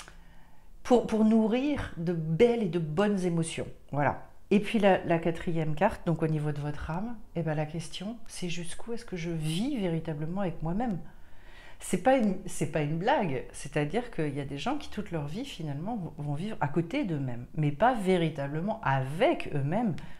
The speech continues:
en lien et en alignement avec leur âme, dans cette conscience-là, voilà. Alors, euh, maintenant, je vais vous prendre encore deux cartes sur qu'est-ce que je peux lâcher, qu'est-ce que je peux attirer.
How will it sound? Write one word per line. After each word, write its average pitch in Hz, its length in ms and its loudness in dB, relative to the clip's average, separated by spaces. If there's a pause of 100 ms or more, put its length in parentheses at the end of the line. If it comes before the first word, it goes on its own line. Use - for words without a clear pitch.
(120)
en 147 120 4
lien 185 380 2 (480)
et 165 100 0
en 151 140 2
alignement 147 640 2
avec 135 300 -2
leur 131 160 -6
âme, - 180 -10 (220)
dans 160 80 2
cette - 300 0
conscience-là, 202 800 0 (280)
voilà. 117 220 -4 (800)
Alors, 196 480 12 (800)
euh, 165 480 12 (220)
maintenant, 190 720 4
je 143 160 -4
vais 151 100 4
vous 151 140 0
prendre 147 260 0
encore 135 260 -2
deux 208 160 2
cartes - 360 2
sur - 320 -6
qu'est-ce 190 180 4
que 170 120 2
je - 100 0
peux 156 140 0
lâcher, 147 400 0
qu'est-ce - 160 -2
que 160 100 -4
je - 100 -2
peux 156 140 0
attirer. - 420 -4